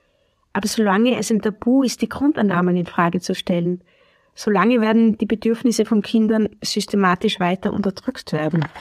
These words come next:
Wenn man sich aber von den Grundannahmen verabschiedet, ist die Frage, was bleibt dann wirklich noch übrig?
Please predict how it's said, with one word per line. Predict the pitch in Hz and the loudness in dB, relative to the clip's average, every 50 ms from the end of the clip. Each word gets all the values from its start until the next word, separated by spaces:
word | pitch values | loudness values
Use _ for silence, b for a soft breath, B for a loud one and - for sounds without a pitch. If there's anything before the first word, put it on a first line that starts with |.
| - - - - - - - - - - _ _ _ _ _ _ _ _ _ _ _ b b b b b b b b b b b b b b b b b b b _ | -14 -14 -10 -12 -12 -12 -12 -20 -20 -20 _ _ _ _ _ _ _ _ _ _ _ b b b b b b b b b b b b b b b b b b b _
Wenn | - 220 214 226 | 0 2 4 4
man | 233 220 | 4 4
sich | 202 - - 220 | 2 0 -4 -2
aber | 208 226 214 | -2 -2 -2
von | 214 - 220 | 0 0 2
den | 208 208 | 2 0
Grundannahmen | 202 - - 240 240 226 202 196 190 190 185 180 | 0 0 -2 0 0 2 2 2 2 2 0 0
verabschiedet, | - - - 180 202 - - - 247 214 220 208 - | -2 -2 -2 -2 -2 -4 0 0 2 2 2 2 0
ist | 214 - - | -2 -6 -6
die | 208 | -8
Frage, | - - - 185 180 180 185 185 202 208 214 208 - _ _ _ | -8 -2 0 2 2 2 2 2 2 2 2 0 -4 _ _ _
was | 208 196 180 - | -2 -2 -2 -2
bleibt | - - 170 180 185 - | -2 0 0 0 0 0
dann | 202 185 180 | -2 0 0
wirklich | 190 - - 220 202 - | -2 -2 -2 -4 -2 0
noch | 214 180 - | -2 -2 0
übrig? | - 208 196 - - 220 247 - - - - | 0 0 0 0 0 -2 -2 -2 -4 -12 -20